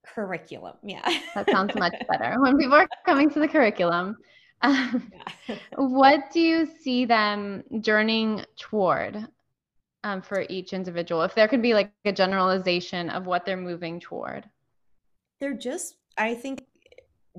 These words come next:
Speaker 1: the most simplified way of defining this is exercising trust.
Speaker 2: Hmm.
Speaker 1: Um, and I say exercising because you're not gonna come out of this class and go, "I trust myself."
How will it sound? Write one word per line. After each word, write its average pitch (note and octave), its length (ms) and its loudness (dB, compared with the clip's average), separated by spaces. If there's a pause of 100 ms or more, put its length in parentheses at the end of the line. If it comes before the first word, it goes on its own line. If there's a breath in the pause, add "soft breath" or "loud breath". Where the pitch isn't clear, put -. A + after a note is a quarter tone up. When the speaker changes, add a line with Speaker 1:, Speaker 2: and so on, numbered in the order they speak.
(120)
Speaker 1:
the G3+ 80 -12
most - 840 -10
simplified G3 960 -4
way F3 680 -6
of F3+ 380 -8 (160)
defining F3 640 -10
this D4+ 260 -10 (100)
is F#3 400 -8 (1040)
exercising F3+ 840 -8
trust. - 680 -14 (920)
Speaker 2:
Hmm. G3 280 -12 (340)
Speaker 1:
Um, E3+ 640 -10 (320)
and G3 140 -6
I G3 60 -6
say G3 320 -8
exercising A3 1000 -8
because F#3+ 400 -8
you're F#3+ 80 -8
not F#3+ 180 -8
gonna A3 160 -8
come G#3+ 180 -12
out F#3 120 -4
of E3+ 60 -8
this F3 120 -12
class F3 240 -8
and F3 80 -8
go, - 160 -6
"I B3 140 0
trust - 300 -10
myself." - 320 -16